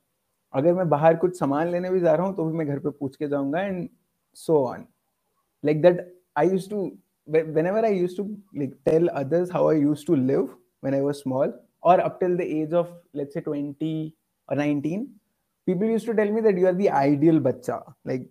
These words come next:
जो घर, सबकी बात मानता है, जो, जिसको जो बोला जाए, बस वो वही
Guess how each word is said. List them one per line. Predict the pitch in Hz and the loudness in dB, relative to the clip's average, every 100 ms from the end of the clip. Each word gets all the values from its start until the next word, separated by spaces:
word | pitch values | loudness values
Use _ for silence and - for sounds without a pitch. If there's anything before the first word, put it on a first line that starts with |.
| - | -10
जो | 139 | -8
घर, | 135 139 | -6 -6
सबकी | 139 - 147 - 196 | -2 -2 -2 -4 2
बात | 170 185 | 4 4
मानता | 175 160 156 175 | 2 0 0 0
है, | 208 240 - _ _ _ _ - | 0 -2 -12 _ _ _ _ -8
जो, | 135 170 180 - | 0 2 2 -4
जिसको | 151 139 - 190 | -8 -8 0 0
जो | 139 160 | 4 2
बोला | 175 170 175 | 4 2 2
जाए, | 170 185 | 2 0
बस | 180 180 | -2 0
वो | 180 | 0
वही | 135 175 | 2 0